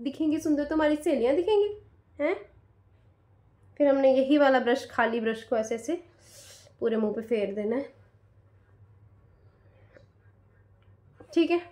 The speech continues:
अब हमने क्या करना है, अपने प्यारे प्यारे साफ हाथों से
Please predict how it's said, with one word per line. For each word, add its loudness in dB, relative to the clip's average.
अब 6
हमने 2
क्या -2
करना -2
है, -2
अपने 2
प्यारे 2
प्यारे 2
साफ 2
हाथों 0
से -4